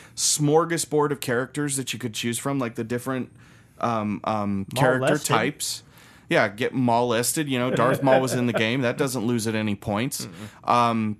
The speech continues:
Speaker 1: the, I loved the space combat levels where you just fly around and fight her and blow the shit out of each other or blow the shit out of their ship, you know, as, for as long until your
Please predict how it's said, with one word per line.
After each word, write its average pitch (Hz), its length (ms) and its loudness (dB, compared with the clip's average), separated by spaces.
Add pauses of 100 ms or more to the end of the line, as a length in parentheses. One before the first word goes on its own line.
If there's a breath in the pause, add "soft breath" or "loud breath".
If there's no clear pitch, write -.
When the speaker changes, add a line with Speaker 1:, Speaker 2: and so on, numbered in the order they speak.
Speaker 1:
the, 120 360 0
I 107 100 0
loved 120 380 -2
the 123 120 -2
space - 600 -2
combat 151 580 0
levels 175 640 -4 (580 loud breath)
where 123 200 2
you 127 120 -2
just 120 200 -6
fly 117 240 -2
around 127 260 -4
and 127 100 -4
fight 123 240 -6
her 131 60 -6
and 117 380 -6
blow 123 180 -4
the 127 80 -6
shit 123 240 -4
out 127 160 0
of 123 80 -4
each 123 180 -4
other 127 260 -2
or 117 60 -2
blow 110 260 -2
the 120 100 -4
shit 123 180 -2
out 123 160 0
of 117 60 -2
their 113 100 -2
ship, 120 380 -4
you 110 80 -2
know, 113 240 -4
as, 104 140 -6
for 104 220 -6
as 104 140 -6
long 110 220 -4
until 104 240 -6
your 98 180 -2